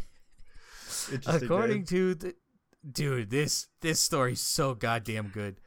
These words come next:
Speaker 1: Uh, I'll stop interrupting.
Speaker 2: Uh,
Speaker 1: Get into it.
Speaker 2: According to the Department of Justice, Price filed two applications with different lenders seeking two point six million and ultimately received one point six million.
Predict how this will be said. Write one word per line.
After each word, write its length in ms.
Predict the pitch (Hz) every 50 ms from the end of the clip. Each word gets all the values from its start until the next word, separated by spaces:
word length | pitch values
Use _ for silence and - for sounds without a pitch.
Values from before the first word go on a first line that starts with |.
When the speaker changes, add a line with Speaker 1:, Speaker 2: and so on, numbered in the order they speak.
| _ -
Speaker 1:
Uh, 40 | 131
I'll 200 | 127 120 117 123
stop 220 | - 156 147 135
interrupting. 400 | 147 143 120 117 113 113 113 113 113
Speaker 2:
Uh, 240 | 113 113 110 110 120
Speaker 1:
Get 140 | 117 107 123
into 100 | 117 113
it. 120 | 120 123 - - - - - - - _ - - - - - - - _ _ - - - - - _ -
Speaker 2:
According 380 | 147 131 - 180 190 196 202 170
to 60 | 170
the 100 | 160 156
Department 560 | 131 147 143 131 - - 151 147 147 151 135 120
of 60 | 113
Justice, 520 | 110 131 143 135 123 - - 131 120 113
Price 380 | - - 160 147 151 156 - -
filed 540 | - - 151 131 127 123 123 120 117 127 - _ _
two 260 | - - 247 285 277 202
applications 720 | 143 131 123 - 127 113 - 131 123 123 - 151 135 131
with 140 | 160 131 -
different 360 | - 175 156 - 196 160 135
lenders 420 | 139 135 131 127 131 131 131 - - - - - _ -
seeking 460 | - - - 208 175 - 180 170 151
two 300 | - - - 233 262 247
point 320 | - - 233 247 240 240
six 360 | - - - 208 202 196 -
million 480 | 175 170 175 170 165 160 160 160 156 147 - - - - - -
and 140 | 156 160 - -
ultimately 560 | 151 160 175 185 180 - 202 214 208 185 202 202
received 500 | 185 185 - - - 175 160 147 131 131
one 440 | 131 123 127 156 233 269 285 262
point 300 | - - 180 147 117 104
six 320 | - - 127 107 90 - 113
million. 300 | 110 104 87 82 73